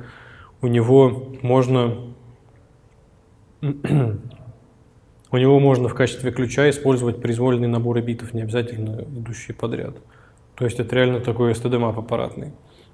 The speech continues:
Но он очень тяжело делается, там в нём, когда что-то лукапишь, он одновременно все записи сравнивает с тем, что ищем.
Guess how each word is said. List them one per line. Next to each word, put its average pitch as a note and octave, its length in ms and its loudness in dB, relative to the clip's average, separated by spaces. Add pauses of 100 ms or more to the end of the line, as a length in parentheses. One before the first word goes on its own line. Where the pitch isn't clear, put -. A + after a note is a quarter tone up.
(100)
Но C3 100 0
он B2+ 60 2
очень A#2+ 500 -2 (100)
тяжело B2 380 0
делается, C3 560 2
там A#2 460 -6
в A#2+ 40 -6
нём, A#2+ 280 -2 (840)
когда B2 260 2
что-то B2 280 2
лукапишь, C#3 520 4
он A#2 200 0
одновременно B2 560 2
все A#2 220 0
записи B2 380 0
сравнивает A#2 580 -2
с - 40 -14
тем, A#2 180 -6
что - 160 -8
ищем. B2 380 -6